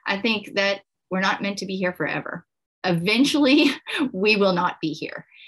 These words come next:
And eventually our body will show signs of how long we've been here. We can prolong that. That's what we can do. That's what we're talking about here, is just prolonging the quality of life while we're here. I have one person that I am tracking. I cannot wait.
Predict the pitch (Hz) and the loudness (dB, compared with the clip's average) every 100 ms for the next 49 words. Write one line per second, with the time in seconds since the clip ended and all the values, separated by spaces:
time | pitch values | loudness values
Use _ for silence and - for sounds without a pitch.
0 | - - 180 170 170 208 226 220 196 185 | -20 -6 -2 0 0 -2 0 0 2 0
1 | 175 170 170 170 165 160 156 156 160 _ | 0 -2 -2 -2 -4 -2 -2 -2 -8 _
2 | _ - - 196 170 165 175 156 156 165 | _ -12 -6 0 0 0 -2 -2 -2 -2
3 | 165 - 180 185 196 214 240 277 330 - | -6 -2 0 0 -2 -4 -4 -4 -4 -10
4 | _ - 202 214 190 175 156 - - - | _ -8 -6 -4 -4 -4 -4 -6 -6 -10
5 | - _ _ 180 202 - 180 170 151 139 | -14 _ _ -2 -2 -2 -2 -2 -2 -2
6 | 175 160 185 180 - 165 - 180 156 170 | -4 -4 -4 -4 -4 -8 -6 -6 -4 -4
7 | 160 151 160 175 - - 233 269 180 170 | -4 -4 -2 -4 -6 -4 0 2 2 0
8 | 165 165 160 - 190 - 190 202 208 208 | 0 -2 -4 -8 -10 -4 0 2 2 2
9 | 170 160 175 - 156 151 160 160 151 156 | 0 -2 -4 -2 -2 -2 -6 -4 -6 -8
10 | _ _ _ 190 202 180 170 - 170 170 | _ _ _ -8 -2 0 -2 -2 -2 -2
11 | 180 165 170 151 165 160 156 - 156 156 | -4 -4 -2 -2 0 -2 -4 -4 -4 -4
12 | 165 160 156 165 160 143 165 147 | -4 -4 -6 -4 -2 -2 -6 -6